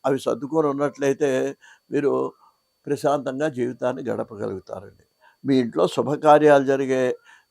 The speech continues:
ఆ, అవకాశం కనిపిస్తున్నది. అప్రయత్న ధనలాభం, డబ్బులు కూడా అనుకోకుండానే వచ్చి పడతాయండి మీకు ఈ సంవత్సరం.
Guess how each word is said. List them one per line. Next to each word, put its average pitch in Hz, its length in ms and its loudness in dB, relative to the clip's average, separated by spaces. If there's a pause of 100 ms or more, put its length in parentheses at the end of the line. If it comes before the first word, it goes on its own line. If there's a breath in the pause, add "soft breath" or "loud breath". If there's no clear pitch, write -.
(120)
ఆ, - 20 -4
అవకాశం 127 640 2
కనిపిస్తున్నది. 160 800 -2 (340 soft breath)
అప్రయత్న 196 720 4
ధనలాభం, 165 600 6 (180)
డబ్బులు 135 300 0
కూడా 185 220 2
అనుకోకుండానే 196 640 6
వచ్చి 185 260 0
పడతాయండి 175 420 -2
మీకు 131 400 -10
ఈ - 20 -10
సంవత్సరం. 139 440 -4